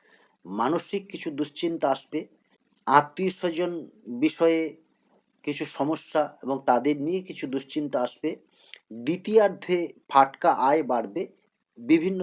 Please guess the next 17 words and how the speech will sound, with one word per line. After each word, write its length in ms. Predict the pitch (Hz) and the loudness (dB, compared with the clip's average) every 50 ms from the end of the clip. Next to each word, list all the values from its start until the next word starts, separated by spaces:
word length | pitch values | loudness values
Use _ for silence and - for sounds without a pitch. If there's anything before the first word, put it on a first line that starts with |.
| 170 156 | -6 -6
দিক 140 | 147 156 151 _ - | -8 -8 -8 _ -10
থেকে 260 | 170 156 - - 156 156 147 147 - _ _ - _ _ _ _ _ _ _ - | -10 -8 -4 -2 -2 -2 -2 -4 -10 _ _ -20 _ _ _ _ _ _ _ -2
ইনকামের 480 | - 139 143 143 - 160 156 156 147 147 - | 0 2 2 2 2 2 2 2 0 -6 -8
সুযোগ 340 | - - 160 143 151 175 156 | -8 -6 -4 -2 -2 -2 -2
দেখা 240 | 135 123 - - 120 | -2 -4 -2 -2 -4
যায়। 220 | 113 117 131 - - _ _ _ _ _ _ - | -2 -2 -2 -4 -6 _ _ _ _ _ _ -10
যারা 240 | - - 127 127 135 | 0 2 4 4 4
বিদ্যার্থী 640 | 127 120 135 139 139 139 175 170 170 - - - 190 185 - - _ _ _ _ _ _ _ - | 2 0 -4 -6 -2 0 0 0 0 -2 -4 -4 -4 -4 -4 -12 _ _ _ _ _ _ _ 4
তাদের 300 | 143 135 131 139 170 175 - - | 4 6 6 6 2 -2 -2 -4
পক্ষে 320 | - - - - - - 147 | -6 -6 -6 -8 -8 -8 -6
দ্বিতীয়ার্ধ 540 | 127 131 151 147 175 180 180 156 151 - - | -4 -4 -6 -6 -2 -2 -2 -2 -2 -4 -12
শুভ, 260 | 123 - - 185 - - 156 180 - _ _ _ _ _ _ _ _ _ _ _ _ _ - | -14 -6 -6 -6 -4 -4 -8 -10 -10 _ _ _ _ _ _ _ _ _ _ _ _ _ -18
বেশ 280 | 120 120 120 180 190 185 - - | -8 2 4 4 4 4 2 -8
কিছু 260 | 190 185 185 - 185 180 175 - - - | -8 -8 -6 -4 -4 -4 -4 -4 -6 -16
স্পেকুলেটিভ 720 | - - _ - 185 180 185 - 190 196 190 190 - 185 - - - | -20 -10 _ 4 4 4 4 0 0 0 0 0 -2 -6 -6 -4 -4
ইনকামের 460 | 151 151 143 - 160 151 156 151 147 123 - - | -4 -4 0 0 0 0 0 -2 -4 -6 -8 -4
সম্ভাবনা, 480 | - 143 135 135 135 123 135 143 151 | -4 -2 0 0 -2 -2 -4 -8 -10